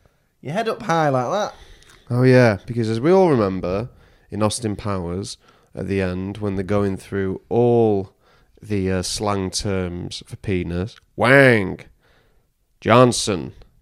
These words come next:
Speaker 2: tallywhacker. When it gets to pecker,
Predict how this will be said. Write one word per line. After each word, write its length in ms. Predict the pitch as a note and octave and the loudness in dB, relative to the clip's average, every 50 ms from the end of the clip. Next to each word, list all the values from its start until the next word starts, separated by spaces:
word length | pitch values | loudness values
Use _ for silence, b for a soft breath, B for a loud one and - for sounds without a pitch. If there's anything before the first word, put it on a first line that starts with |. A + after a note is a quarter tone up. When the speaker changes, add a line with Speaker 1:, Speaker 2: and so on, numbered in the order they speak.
| _ - | _ -2
Speaker 2:
tallywhacker. 960 | - A#2 B2+ C3+ C3 B2+ A2+ G2 G#2 F#2+ F#2 - - - F2 C2+ - - - _ _ _ _ _ _ _ _ _ _ _ - | 2 6 6 6 6 6 4 2 2 0 0 -2 -6 -8 -8 -8 -8 -10 -14 _ _ _ _ _ _ _ _ _ _ _ -8
When 100 | A2 A2+ | -4 -2
it 40 | A2+ | 0
gets 140 | A2+ A#2 - | 0 -2 -2
to 80 | - | -6
pecker, 720 | A#2 - - - D#3 E3 D#3+ - - - G#2 C2+ G2 D3 D3 | -8 -6 -2 4 4 4 4 4 0 -4 -4 -4 -4 -4 -6